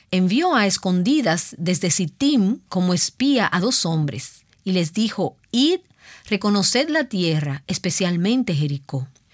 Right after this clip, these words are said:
Fueron, pues, y entraron en la casa de una ramera que se llamaba Rahab, y allí se hospedaron. Y hemos visto que estos dos espías vinieron desde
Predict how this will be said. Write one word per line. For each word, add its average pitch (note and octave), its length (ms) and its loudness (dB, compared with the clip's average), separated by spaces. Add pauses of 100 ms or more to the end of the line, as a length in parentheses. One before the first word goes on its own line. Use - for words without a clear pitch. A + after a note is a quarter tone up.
(300)
Fueron, C4+ 420 2
pues, B3 460 2
y G#3+ 100 2
entraron G3 440 2
en C#4 80 2
la C#4 100 0
casa A3+ 260 0
de G#3+ 80 0
una G#3+ 180 2
ramera G3+ 540 0
que E3 80 -6
se D#3 140 -4
llamaba D#3+ 400 0
Rahab, D3 400 -2 (260)
y G3 120 0
allí E3+ 420 0
se F#3+ 160 -4
hospedaron. C#3+ 720 -2 (960)
Y B3 80 2
hemos G4+ 220 0
visto C#4+ 440 0
que G#3+ 120 0
estos C4 260 -2
dos A#3+ 200 0
espías A#3 560 0
vinieron F#3+ 580 2
desde F3 320 0